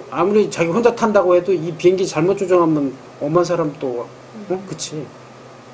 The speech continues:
자기만 죽는 게 아니야. 그러니까, 그러니까 비행을 배우는 목적은 사람마다 다 다르니까 나는 비행을 배워서 여기도 가보고 여기도 가보고 내가 차로 가볼 수 없는 이런 것들을 또 다른 시선에서 이렇게 볼 거야,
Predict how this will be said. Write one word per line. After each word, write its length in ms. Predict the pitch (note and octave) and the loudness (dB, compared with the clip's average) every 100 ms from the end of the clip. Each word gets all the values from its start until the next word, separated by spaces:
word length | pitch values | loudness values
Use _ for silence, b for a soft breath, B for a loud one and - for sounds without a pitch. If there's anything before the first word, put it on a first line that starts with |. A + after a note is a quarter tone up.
| - - | -20 -12
자기만 440 | C3 C3+ C#3+ B2+ | -8 -4 -4 -4
죽는 260 | - C#3 B2+ | -6 -4 -4
게 80 | |
아니야. 300 | - G2 A2 G2+ - - - - | -8 -12 -16 -16 -20 -20 -20 -18
그러니까, 220 | B2 - - B B - E2+ - - - - - - - | -18 -18 -20 B B -20 -20 -20 -20 -20 -20 -20 -18 -2
그러니까 220 | C#3 - C#3+ C#3+ - D3 | -2 -2 -8 -12 -10 0
비행을 540 | G#3+ C#4 C4 A3+ D#3+ | 4 6 6 6 4
배우는 440 | E3+ G#3 B3 G#3 | 2 2 2 2
목적은 520 | E3 D#3 - A#3+ A3+ A3 | 0 -2 0 2 2 2
사람마다 440 | C4 B3 G3+ F#3 | 0 0 2 0
다 140 | E3+ | 0
다르니까 720 | D#3 C#3 D#3+ E3+ C#3 C#3 D#3 - - - - - - - - - - - - | -4 -2 0 0 -2 -2 -2 -4 -14 -20 -20 -20 -20 -20 -20 -20 -20 -20 -6
나는 440 | G#3+ B3 C4+ A#3+ F#3 - - | -2 2 2 0 -6 -6 -2
비행을 300 | B3 B3+ A#3 | -2 0 2
배워서 640 | G3 G#3 A3 A#3+ A#3 E3+ | 2 2 2 2 2 2
여기도 260 | F3 A3+ | 2 0
가보고 380 | A3 G#3 G#3 G3 | 0 0 0 0
여기도 200 | F3+ G3+ | 0 -2
가보고 240 | G#3 G3+ G3 | -2 -4 -6
내가 220 | F#3+ G#3 | -4 -4
차로 240 | - C#4 | -2 -2
가볼 260 | C4+ F3+ G#3+ | 0 0 0
수 100 | G#3+ | 0
없는 240 | F#3+ G3+ | 0 0
이런 180 | F3 A3+ | 0 -2
것들을 340 | A3 A3 A3 G#3+ | -4 -2 -4 -4
또 100 | G#3+ | -6
다른 240 | - F3+ G3 | -4 -2 -2
시선에서 420 | - A#3+ A3 A3 | -2 -4 -4 -6
이렇게 180 | F#3 - | -8 -4
볼 200 | D#3 D#3 | -2 2
거야, 400 | A3+ A3 G#3+ | 2 2 0